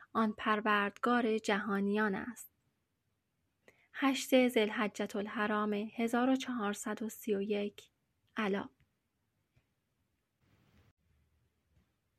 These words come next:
فهرست: پاسخهای فقهی، کتاب نماز،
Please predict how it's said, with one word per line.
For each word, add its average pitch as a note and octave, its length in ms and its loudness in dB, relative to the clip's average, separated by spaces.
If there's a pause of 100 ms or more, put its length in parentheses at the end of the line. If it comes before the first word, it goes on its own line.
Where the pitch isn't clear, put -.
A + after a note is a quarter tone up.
(640)
فهرست: - 1000 -6 (800)
پاسخهای D4+ 760 0
فقهی، G#3 720 -6 (400)
کتاب C#4+ 500 -2
نماز، F#3+ 760 -4